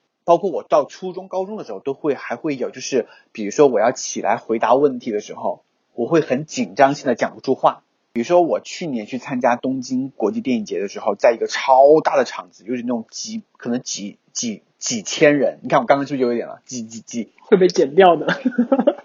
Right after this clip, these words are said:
Speaker 1: 就在那个几千人的那个场合里面，然后看完之后就跟主创人员有一个Q and A的环节，我当时真的举了手哦。刚开始的时候我觉得，哎，我都还好，我都是在准备问题的时候，我觉得我都不紧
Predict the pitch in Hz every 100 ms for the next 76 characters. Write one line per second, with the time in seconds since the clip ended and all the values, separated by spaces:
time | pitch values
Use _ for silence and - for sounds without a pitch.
0 | - - - - - - - _ - 170
1 | 196 190 180 - 127 110 - 175 165 123
2 | 131 131 117 - 98 98 107 117 104 98
3 | 113 - _ 147 110 127 - 160 117 113
4 | 139 135 135 120 143 - 120 - - 151
5 | 110 101 110 95 95 85 - 107 - -
6 | 113 113 - 110 92 92 87 - - -
7 | 113 147 151 143 156 156 - 101 104 113
8 | - 113 82 85 - _ _ _ _ 240
9 | 247 302 196 160 127 127 165 240 269 233
10 | 143 139 202 190 196 - 110 92 107 143
11 | 156 131 170 - 131 101 135 160 180 117
12 | 107 107 101 131 98 123 135 147 104